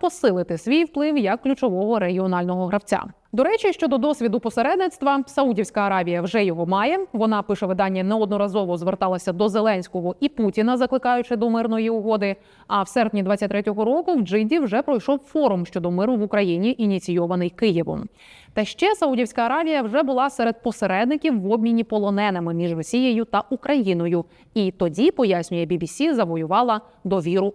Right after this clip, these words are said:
обох країн. І є ще одна причина. За прагнення Саудівської Аравії покращити міжнародну репутацію, а саме свій мирний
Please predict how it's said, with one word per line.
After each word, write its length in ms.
обох 380
країн. 480
І 80
є 280
ще 200
одна 200
причина. 480
За 160
прагнення 500
Саудівської 680
Аравії 460
покращити 560
міжнародну 580
репутацію, 400
а 100
саме 420
свій 420
мирний 500